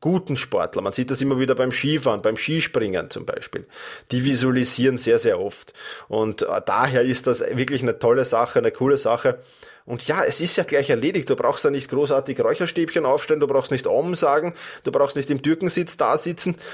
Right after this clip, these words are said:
du brauchst gar nichts, sondern du brauchst schlicht und einfach die Augen schließen und dir ganz kurz, eine Minute, zwei Minuten,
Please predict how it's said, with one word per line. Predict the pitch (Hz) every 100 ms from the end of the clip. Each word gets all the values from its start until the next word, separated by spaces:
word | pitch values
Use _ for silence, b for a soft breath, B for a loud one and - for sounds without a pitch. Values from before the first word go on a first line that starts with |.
| B -
du |
brauchst | 139 156 -
gar | 120 135
nichts, | 151 - - - B B
sondern | - 143 151
du | 147
brauchst | 131 156 -
schlicht | 143 165 180
und | 151
einfach | 113 139 139
die | 123
Augen | 90 156 185
schließen | - 151 147 143
und | 135
dir | 127 -
ganz | 104 160 180 -
kurz, | 165 180 - -
eine | 60 131 190
Minute, | 180 170 180 135
zwei | - 139
Minuten, | 190 165 165 165